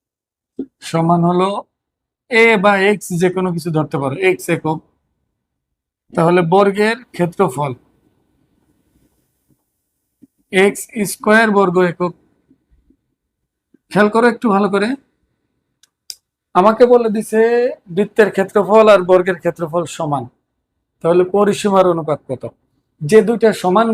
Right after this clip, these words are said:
বলে সে দুইটা সবসময় বের করে নিতে হয়। এজন্য দেখো আমি বৃত্তের ক্ষেত্রফলও বের করছি, বর্গের ক্ষেত্রফলও বের করছি। তাহলে আমি এখন বলতে পারি যে প্রশ্ন মতে, প্রশ্ন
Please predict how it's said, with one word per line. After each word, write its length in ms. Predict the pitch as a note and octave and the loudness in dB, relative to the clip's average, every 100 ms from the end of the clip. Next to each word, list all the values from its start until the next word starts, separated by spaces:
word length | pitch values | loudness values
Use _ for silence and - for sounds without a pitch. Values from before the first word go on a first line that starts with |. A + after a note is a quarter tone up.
| F#3 | 0
বলে 160 | E3 D3 - | 0 -2 0
সে 80 | F#3 | 0
দুইটা 180 | A3 A3+ - | 2 0 0
সবসময় 340 | F3+ - G3 F3 | -6 -4 -2 0
বের 120 | E3+ | 0
করে 160 | E3 D#3+ D3 | 0 -2 -2
নিতে 180 | C3+ A2+ | -6 -10
হয়। 140 | A2+ - _ _ _ - | -12 -18 _ _ _ -6
এজন্য 240 | F3 G3+ G#3 | 0 0 0
দেখো 160 | G#3 G3+ G#3+ | -2 -4 -6
আমি 120 | A3 B3 _ _ _ - D#3+ E3+ E3+ F3 | -8 -12 _ _ _ -18 -16 -16 -18 -10
বৃত্তের 320 | G3+ - G#3+ G3+ | -10 -2 -2 -2
ক্ষেত্রফলও 480 | G3+ G3+ F#3 G#3+ G#3+ | -6 -6 -2 -2 -2
বের 100 | G#3 A3 | -2 -2
করছি, 240 | F#3 C4+ D#4+ _ _ _ | -4 -6 -8 _ _ _
বর্গের 300 | F#3 F#3+ F3+ E3 | 2 2 2 0
ক্ষেত্রফলও 500 | D#3+ D3+ C3 C#3 C3 | -4 -4 -6 -6 -6
বের 120 | C3 C3+ | -10 -12
করছি। 240 | B2 - C3 _ _ _ | -14 -18 -20 _ _ _
তাহলে 180 | G#3 A3+ A#3 | 2 4 2
আমি 80 | A3 | 2
এখন 120 | A3+ G3+ | -2 0
বলতে 180 | G3 F3+ F3+ | 0 -2 -4
পারি 120 | F3+ E3 | -4 -6
যে 40 | - | -6
প্রশ্ন 280 | F#3+ - A#3 A3 | -6 -4 -2 0
মতে, 260 | E3+ E3 F3+ B3+ D4 _ _ _ _ _ _ _ _ _ _ _ _ _ _ _ _ _ _ _ | 0 0 -2 -2 -6 _ _ _ _ _ _ _ _ _ _ _ _ _ _ _ _ _ _ _
প্রশ্ন 340 | F3+ F3 - | -4 -4 -2